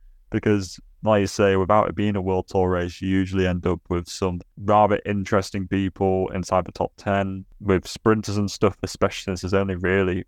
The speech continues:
a few kind of World Tour level sprinters here. You're gonna see a lot of random people inside the top ten. It might be a, a blast from the past. It, it might be some young gun who you've never heard of. So it's a race of discovery and rediscovery as well.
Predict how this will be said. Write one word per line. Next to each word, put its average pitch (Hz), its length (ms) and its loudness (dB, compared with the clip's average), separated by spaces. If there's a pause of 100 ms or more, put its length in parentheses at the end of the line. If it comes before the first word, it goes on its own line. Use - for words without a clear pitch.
a 95 80 -2
few 92 640 -4
kind 90 180 -6
of 87 60 -4
World 92 320 0
Tour 92 240 0
level 90 240 0
sprinters 95 580 -6
here. 92 260 0 (100)
You're 101 80 -4
gonna 101 180 2
see 104 160 0
a 98 80 4
lot 98 260 2
of 95 80 -2
random 98 400 0
people 98 380 -4
inside 90 340 2
the 92 80 -2
top - 260 -2
ten. 95 320 -2
It 117 120 -4
might 131 200 4
be 127 120 2
a, 113 120 0
a 120 60 -2
blast 123 460 0
from 117 160 -2
the 110 100 0
past. - 480 0
It, 117 200 -8
it 107 80 -10
might 117 240 4
be 113 100 -2
some 110 260 -6
young 113 560 0
gun 120 300 4
who 107 140 0
you've 101 120 -2
never 104 300 0
heard 107 320 0
of. 110 280 2
So 101 220 -2
it's - 300 -6
a 98 80 -2
race 107 400 2
of 95 180 -2 (160)
discovery 92 640 0 (320)
and 101 320 -2
rediscovery - 920 -2
as 98 100 -6
well. 98 220 -2